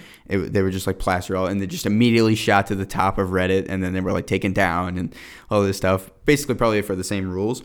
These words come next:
but this one is, like, digital, and that's, like, super interesting. But I definitely get your point in that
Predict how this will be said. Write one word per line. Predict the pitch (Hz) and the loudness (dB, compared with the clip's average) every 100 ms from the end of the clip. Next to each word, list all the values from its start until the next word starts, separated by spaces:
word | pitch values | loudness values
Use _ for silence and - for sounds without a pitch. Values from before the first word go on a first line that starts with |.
| - - | -16 -16
but | - | -6
this | 127 127 | -4 -2
one | 107 95 | 0 -2
is, | - | -4
like, | 95 - | -8 0
digital, | 104 90 78 - | 0 0 -4 -6
and | 92 | -2
that's, | 98 98 | -2 -2
like, | - | -8
super | - - 101 87 | -10 -8 -6 -6
interesting. | - 95 - - | -8 -10 -10 -6
But | - | 2
I | 127 | 4
definitely | 127 151 185 147 | 6 4 4 2
get | 147 | 2
your | 117 | 0
point | 101 117 113 - | 0 2 2 2
in | 101 | 2
that | 101 98 - | 2 2 0